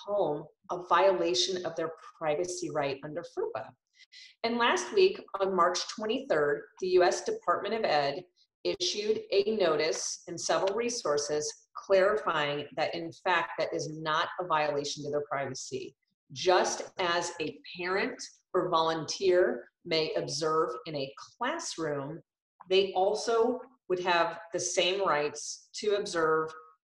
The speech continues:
or, uh, volunteer in a virtual cla-, classroom. Therefore, it's not a violation of their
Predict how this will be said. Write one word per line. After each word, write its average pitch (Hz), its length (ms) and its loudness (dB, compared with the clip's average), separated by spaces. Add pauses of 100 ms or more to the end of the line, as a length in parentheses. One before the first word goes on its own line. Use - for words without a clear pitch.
(180)
or, 151 600 2
uh, 135 240 -4 (480)
volunteer 165 720 0
in 185 80 -2
a 185 220 0
virtual 185 600 2
cla-, 123 200 -2 (420)
classroom. 113 440 -6 (500)
Therefore, 180 320 4
it's 165 240 -2
not 226 260 4
a - 20 -4
violation 160 480 2
of 156 60 -12
their 151 160 -6